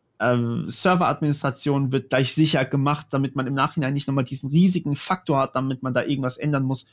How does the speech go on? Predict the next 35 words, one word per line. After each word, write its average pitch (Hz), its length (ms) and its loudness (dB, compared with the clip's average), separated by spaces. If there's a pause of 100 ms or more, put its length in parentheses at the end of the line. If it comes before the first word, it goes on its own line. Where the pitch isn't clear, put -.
(560)
Ähm, 147 300 2 (120)
sowas, 190 420 2
sowas 160 280 -2
kann 185 100 0
man 156 80 4
ja 151 60 2
trotzdem 156 320 -2
machen 120 200 -2
und 123 100 0
dann 135 160 0
kannst 143 260 -2
du - 20 -2
relativ 127 380 0
schnell 127 200 0
schon 127 380 -2
von 131 160 -4
einer 123 60 0
sicheren, 123 580 -4
einigermaßen 139 640 2
sicheren 127 300 -2
Website 131 400 -2 (320)
sprechen. 160 640 0 (800)
Äh, 139 100 2
und 135 200 2
dann 147 280 0
machst 151 220 -2
du 156 60 2
halt 147 160 2
so 143 80 -4
Sachen 143 200 0
wie 139 80 4
Monitoring, 147 540 2
machst 139 220 -2
du 139 40 0
halt 139 300 -2